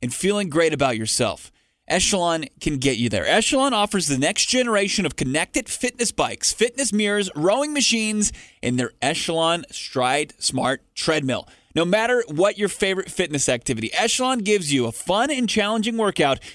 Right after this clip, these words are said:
from the comfort of your home. The E X seven S is Echelon's latest state-of-the-art innovation that takes cycling to the next level. The E X seven S connected bike is built for performance,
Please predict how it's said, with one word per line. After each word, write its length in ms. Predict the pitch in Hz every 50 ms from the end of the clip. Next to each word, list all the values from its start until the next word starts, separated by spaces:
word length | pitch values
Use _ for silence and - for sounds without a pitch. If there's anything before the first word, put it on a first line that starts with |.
| - _ _
from 140 | - 170 160
the 80 | 156
comfort 460 | - - 156 147 139 - 151 147 147 - - - _ _
of 160 | - 123 123 127
your 120 | 127 123
home. 280 | 123 117 107 92 85 - _ _ _ _ _ _ _
The 260 | 131 151 196 202 - - - - - -
E 220 | 185 214 247 247 -
X 360 | 180 190 202 - - - - - -
seven 460 | - - - - 196 202 190 190 180
S 260 | 143 113 113 - -
is 200 | - 160 160 - -
Echelon's 580 | 170 214 226 - - 247 226 214 214 202 - 139
latest 640 | 139 147 160 - 240 262 277 254 - - - -
state-of-the-art 800 | - - - 208 220 240 277 254 226 262 240 214 196 202 202 196
innovation 680 | 160 180 196 226 214 214 190 175 - - 175 170 170 165
that 180 | 170 170 - -
takes 260 | - 180 175 - -
cycling 580 | - - 190 196 226 220 - 254 262 254 240
to 120 | - - 170
the 100 | 170 165
next 280 | 165 165 165 - -
level. 360 | 143 156 170 170 143 127 - - - - _ _ _ -
The 180 | 135 147 - -
E 200 | 175 196 240 233
X 280 | 202 196 - - - -
seven 420 | - - - - 143 147 190 233
S 280 | 208 156 131 139 - -
connected 520 | - - 156 165 190 - - 254 214 147
bike 380 | - 202 180 147 135 120 - -
is 140 | 160 143 135
built 440 | 131 123 - 180 185 208 214 - -
for 200 | - 180 170 151
performance, 640 | - - 156 - - 175 185 180 156 123 - -